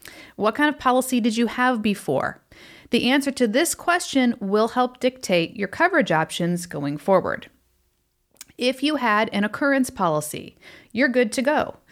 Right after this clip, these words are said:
Occurrence coverage triggers based on when the incident actually occurred, so you're already insured for all of your prior work.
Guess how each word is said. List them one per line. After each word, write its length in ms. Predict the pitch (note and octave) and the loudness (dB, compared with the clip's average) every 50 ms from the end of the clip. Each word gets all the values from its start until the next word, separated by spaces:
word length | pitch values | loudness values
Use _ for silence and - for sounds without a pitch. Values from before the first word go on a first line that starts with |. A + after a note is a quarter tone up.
| - - - - - - _ | -20 -20 -20 -20 -20 -8 _
Occurrence 460 | - A#3 A3+ - D#4+ F#4+ G#4 G4 - | -2 0 0 2 2 2 2 2 0
coverage 580 | - - C4 B3 A#3 A#3+ B3 A#3+ G#3 - - - | -2 0 2 2 4 4 2 2 2 -2 -8 -8
triggers 560 | - - - C#4 C#4 B3 D4+ D#4+ E4 E4 D#4+ | -8 -6 -2 -2 0 0 0 0 0 0 -2
based 320 | - - A#3 A3+ A3 A3 A#3+ | -2 -2 0 0 0 0 0
on 140 | A#3 G#3 | 0 0
when 200 | F#3 F#3 F#3+ G3 | 0 0 0 0
the 80 | G#3 A3 | 0 -2
incident 580 | - - F#3 F3+ F3 - F#3 - F3+ F3+ F3 - - - | -2 -2 -4 -4 -4 -4 -4 -2 -2 -2 -2 -4 -2 0
actually 560 | F3 E3+ - - - - G3+ F#3 F#3+ - - | 0 0 0 -2 -6 -4 -2 -2 -2 -2 0
occurred, 640 | - G3 G3 - - - C#4+ B3 F#3+ D#2 - - - - - - - - - | -2 -2 -2 -4 -4 0 2 2 4 2 0 -2 -8 -12 -16 -18 -18 -16 -12
so 480 | - - - C#4 C4 A3+ G#3 G3+ - - | -8 -6 -2 0 0 2 2 0 -2 -4
you're 400 | F#3+ F3 A3 B3 D4 E4 C#4+ - | -4 -2 0 0 0 0 0 0
already 400 | B3+ C4 B3+ C4+ C4 B3+ C4 C4+ | 0 0 0 0 0 0 0 0
insured 640 | C4+ C4 C4 - - D#4 D4 B3 F3+ F#3 G3 - | 0 0 0 -2 -2 0 0 0 0 0 -2 -6
for 240 | - - - - - | -6 -6 -6 -4 -2
all 300 | G3+ G3 G3+ G#3+ A#3 A#3 | -2 0 2 2 0 0
of 120 | - A3 B3 | -2 -2 -2
your 120 | B3+ A#3+ | -2 -2
prior 440 | B3+ - F#3 E3 D3+ D#3 D3+ E3 F3 | -2 -2 -2 -2 0 0 0 -2 -2
work. 500 | F#3 F#3+ G#3 G3 D3+ - - - - | -2 0 2 2 2 0 -4 -14 -20